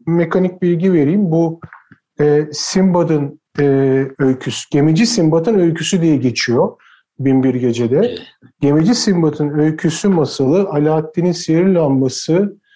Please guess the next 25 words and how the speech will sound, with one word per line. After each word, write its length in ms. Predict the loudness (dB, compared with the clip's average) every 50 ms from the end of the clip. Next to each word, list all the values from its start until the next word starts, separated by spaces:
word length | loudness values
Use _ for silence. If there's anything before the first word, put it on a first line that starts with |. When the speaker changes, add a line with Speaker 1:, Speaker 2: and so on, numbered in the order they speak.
| _ _ _
Speaker 1:
Ali 200 | 0 0 2 2
Baba 140 | 2 2 2
ve 140 | 2 0 0
Kırk 280 | -2 -2 -2 -2 0
Haramiler 580 | 0 0 2 2 2 2 2 2 2 2 2 2
gibi 600 | 0 0 0 -2 0 0 0 0 0 0 -2 -6 _ _ _ _ _ _ -20 _ _ 0
bir 180 | 0 0 0 0
takım 320 | -2 -4 -2 0 0 0
masallar 960 | 2 2 0 0 -2 -2 -2 -2 0 0 0 0 0 0 0 -2 -4 -10 -18 _ _ _ _ _ _ _ _ _ _ _
Antoine 600 | -2 0 0 0 0 -2 -2 0 0 2 2 2
Galland 600 | 2 2 2 2 2 2 2 2 2 0 0 0 0
bin 120 | 0 0
yedi 340 | 0 0 0 0 0 0 0
yüzlerin 380 | -2 0 0 0 0 0 0 -2
sonu 280 | -2 -2 -2 -2 0
bin 100 | 0 -2
sekiz 380 | -2 -2 -6 -8 -4 -2 -2 -2
yüz 100 | 0 0
başlarında 720 | 0 -2 -2 -2 -2 -2 -2 0 0 0 0 0 0 -2
bu 140 | -2 -2 -2
araştırmaları 640 | 0 0 0 -2 -4 -6 -2 -2 0 0 0 0 0
yapıp 420 | 0 0 -2 -2 -6 -8 -8 _ _
tercümesini 720 | -2 0 0 0 0 0 -2 -2 -2 -4 -4 -4 -4 -2
yaparken 540 | -4 -4 -2 -2 -2 -2 -2 -2 -2 -2
Fransızcaya, 1080 | -4 -4 -4 -4 -4 -4 -4 -6 -6 -6 -6 -6 -6 -4 -2 0 0 0 0 -2 -6